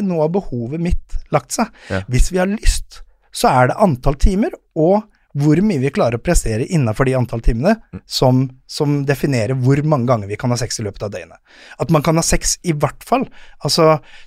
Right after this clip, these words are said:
Speaker 1: tredve førti ganger, garantert.
Speaker 2: Mhm.
Speaker 1: Det er ikke noe problem i det hele tatt.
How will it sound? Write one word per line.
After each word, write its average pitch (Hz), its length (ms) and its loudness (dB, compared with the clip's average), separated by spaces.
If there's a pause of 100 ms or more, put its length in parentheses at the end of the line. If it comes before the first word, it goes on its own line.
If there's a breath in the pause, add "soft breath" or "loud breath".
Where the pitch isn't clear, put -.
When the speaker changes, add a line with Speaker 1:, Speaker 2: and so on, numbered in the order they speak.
Speaker 1:
tredve 139 400 0
førti 147 240 -2
ganger, 185 320 0 (480)
garantert. 220 760 0
Speaker 2:
Mhm. 139 160 2
Speaker 1:
Det 165 80 0
er 208 40 0
ikke 254 140 4
noe - 80 -2
problem 202 320 0
i 202 80 0
det 208 80 2
hele 202 100 -2
tatt. - 300 -4